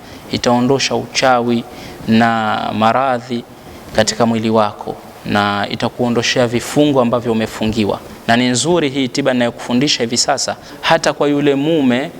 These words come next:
ambaye amefungwa kwa mkewe, yani yule mume ambaye hawezi kumwendea mkewe, yani ame-, amerogwa na ham-, hamu-, hamwezi tena mkewe, hawezi kumwendea katika tendo la kiunyumba. Sasa utafanya nini?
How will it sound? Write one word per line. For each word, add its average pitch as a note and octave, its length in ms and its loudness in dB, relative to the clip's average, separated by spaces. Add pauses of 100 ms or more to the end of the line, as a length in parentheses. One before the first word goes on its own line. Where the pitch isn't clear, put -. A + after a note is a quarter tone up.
(240)
ambaye B2+ 320 4
amefungwa C3 600 0
kwa A#2 160 0
mkewe, G#2+ 480 -4
yani A#2 220 2
yule C3+ 200 2
mume C3 280 2
ambaye A#2 400 2 (340)
hawezi B2+ 420 2
kumwendea A#2 600 2
mkewe, G#2 600 -2 (560)
yani G2+ 600 0
ame-, F#2 360 -4
amerogwa B2 840 0
na A2+ 180 -4
ham-, A2+ 440 -4
hamu-, A#2+ 460 0
hamwezi B2+ 640 0
tena A2 260 -2
mkewe, G#2 400 -4
hawezi B2+ 360 0
kumwendea A2 600 0
katika G2+ 340 -4
tendo G#2+ 280 -2
la F#2+ 120 0
kiunyumba. G2 600 -4 (680)
Sasa A2 600 0 (560)
utafanya B2+ 480 0
nini? G#2+ 300 -4